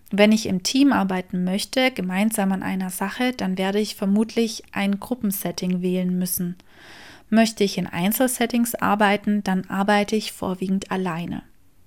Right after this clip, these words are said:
Was ist mir wichtiger? Welches Bedürfnis überwiegt? Das könnte man ja mal in den Handflächen abwiegen. Und dann differenzieren im Tetralemma. Geht auch beides?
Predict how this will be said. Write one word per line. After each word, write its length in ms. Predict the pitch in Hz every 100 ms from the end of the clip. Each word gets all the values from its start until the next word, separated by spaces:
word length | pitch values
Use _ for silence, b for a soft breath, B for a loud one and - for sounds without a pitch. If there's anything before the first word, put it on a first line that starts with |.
| _ _ -
Was 320 | 233 285 -
ist 400 | - 233 - -
mir 300 | 214 214 185
wichtiger? 520 | 254 - 196 - 202 - _
Welches 500 | 208 240 269 254 -
Bedürfnis 600 | - 196 196 202 214 -
überwiegt? 680 | - 185 185 240 254 - - - _ _ - _ _ _ B B B B B B
Das 180 | - 262
könnte 240 | - 339 240
man 180 | 208
ja 80 | 196
mal 220 | 185 185
in 140 | - 185
den 280 | 185 180 -
Handflächen 460 | 180 - 165 -
abwiegen. 500 | - - - 190 202 - _ _ - 226
Und 140 | 220
dann 340 | 190 196 311
differenzieren 840 | 302 262 226 190 180 - 214 240 240
im 140 | 202
Tetralemma. 680 | 202 196 180 180 175 175 202 -
Geht 220 | - 208 202
auch 160 | 202
beides? 640 | - 156 170 294 339 -